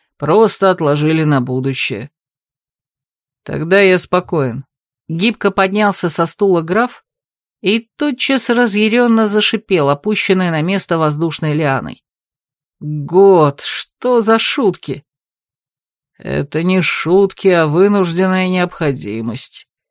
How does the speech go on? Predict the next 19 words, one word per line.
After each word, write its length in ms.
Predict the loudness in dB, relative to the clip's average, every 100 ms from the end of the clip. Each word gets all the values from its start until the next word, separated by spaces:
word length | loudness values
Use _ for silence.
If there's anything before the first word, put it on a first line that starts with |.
| _ _ _ _
Иначе 500 | -2 0 2 2 0
мы 200 | 2 0
так 320 | 0 -4 -2
никогда 720 | -6 -4 0 -2 0 2 4
и 80 | 4
не 140 | 2
доведем 580 | 0 0 0 0 0 2
этот 260 | 0 -2 -4
разговор 580 | -2 0 0 2 2 0
до 100 | -4
конца. 680 | -2 -2 -2 -6 -6 -10 _ _ _ _ _ _ _
Ради 460 | -6 0 2 2 0
шутки 420 | 0 -4 -6 -2
я 260 | 0 2 2
не 120 | 2
стал 400 | 0 0 0 2
бы 120 | -2
тратить 540 | 0 0 0 -2 -4
энергию. 640 | -4 -4 -6 -10 -10 -12 -14